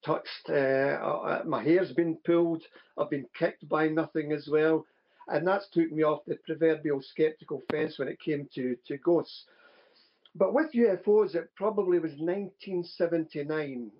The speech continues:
uh, because I was still unsure what was going on. And a case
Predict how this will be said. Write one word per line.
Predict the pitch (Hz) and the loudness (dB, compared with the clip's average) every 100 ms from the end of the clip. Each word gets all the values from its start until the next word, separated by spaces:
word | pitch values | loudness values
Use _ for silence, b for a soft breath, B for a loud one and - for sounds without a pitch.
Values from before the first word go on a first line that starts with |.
| _ | _
uh, | 127 139 | -4 -4
because | 143 - 156 165 | -4 -2 0 0
I | |
was | 165 - | -2 -2
still | - 190 196 | 0 2 2
unsure | 175 - 175 160 | 0 0 2 2
what | 160 170 | 2 0
was | - | -4
going | - 160 143 139 | 0 2 2 2
on. | 143 143 123 _ _ B B B B B _ - | 2 2 -4 _ _ B B B B B _ -2
And | 160 165 | 2 2
a | 165 - | 0 -4
case | - 185 202 185 | 0 2 2 -2